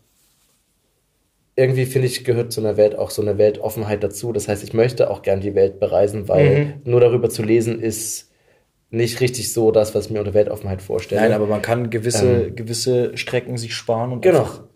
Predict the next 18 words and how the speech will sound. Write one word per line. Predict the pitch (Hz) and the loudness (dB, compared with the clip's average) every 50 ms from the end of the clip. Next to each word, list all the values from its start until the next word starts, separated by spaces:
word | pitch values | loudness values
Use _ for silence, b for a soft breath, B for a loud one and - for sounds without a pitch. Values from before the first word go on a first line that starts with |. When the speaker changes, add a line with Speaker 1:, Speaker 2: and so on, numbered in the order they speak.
| _ | _
Speaker 2:
äh, | - 117 117 117 113 104 - - - | -2 0 2 2 2 0 -2 -4 -6
Alternativen | - 113 - 117 117 113 - - 110 | -6 -4 -2 -2 -4 -4 -6 -2 -2
Speaker 1:
In, | 127 | -2
in | 123 113 | 0 0
Speaker 2:
suchen. | 143 113 | 2 4
Speaker 1:
Deutschland | 131 - 117 - - 131 151 160 151 - - - - | 4 4 2 2 0 -2 -2 -2 -4 -8 -14 -20 -20
fahre | - - 123 113 127 | -6 -2 0 2 2
ich | 127 - | 0 -2
einfach | - 113 107 - 120 113 110 110 - - - _ _ _ _ _ _ _ | -4 -6 -2 0 0 0 0 0 -6 -14 -20 _ _ _ _ _ _ _
eher | 110 120 131 135 135 127 | 2 4 6 6 6 4
mit | 120 113 117 | 2 2 0
der | 113 | 0
Bahn, | - 107 101 104 | 0 2 0 0
als | 101 101 98 - | 0 -2 -4 -6
dass | 104 104 | -8 -8
ich | 101 98 | -8 -10
fliege. | - - 120 127 143 151 160 165 170 B B B | -12 -10 -8 -6 0 2 2 2 0 B B B
Speaker 2:
Ja. | - 110 - - | -4 -4 -4 -4